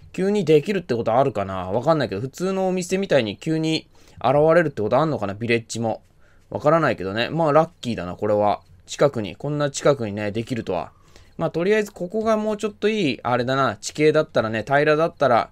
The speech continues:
ここの方にね、拠点を作ったらよかったけど、ちょっと、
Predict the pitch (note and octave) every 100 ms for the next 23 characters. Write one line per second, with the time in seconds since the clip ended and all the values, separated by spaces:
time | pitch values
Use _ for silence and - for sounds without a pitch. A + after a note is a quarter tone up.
0 | - C3 C#3+ D3+ D3+ - F3 D#3 A#2 A2
1 | G#2+ - _ _ - C3 C3+ C3 C3 -
2 | D3+ C#3+ A#2 A2 A2 F#2 G2+ G2 G2+ -
3 | _ _ F3 F#3 - B2 A2